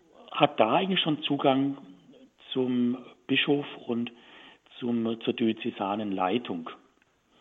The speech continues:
Gerhard hat dann auch erwähnt in seiner Biografie, was ihn eigentlich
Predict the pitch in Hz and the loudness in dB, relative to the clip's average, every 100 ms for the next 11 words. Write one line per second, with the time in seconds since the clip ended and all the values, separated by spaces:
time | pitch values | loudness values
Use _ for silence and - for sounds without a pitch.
0 | - - - - - - _ - 147 143 | -20 -20 -20 -20 -20 -20 _ 0 4 6
1 | 156 151 143 135 123 131 110 101 143 170 | 4 4 4 4 4 4 2 2 0 0
2 | 139 131 120 110 - - 131 113 - 110 | 0 2 2 2 -4 -8 -2 -2 -2 -6
3 | 98 120 139 156 - - - - - - | -4 -6 -4 -6 -10 -20 -20 -20 -20 -20
4 | - _ 131 123 127 143 143 131 117 139 | -20 _ 2 4 4 0 -2 0 0 2
5 | 147 147 | 0 -2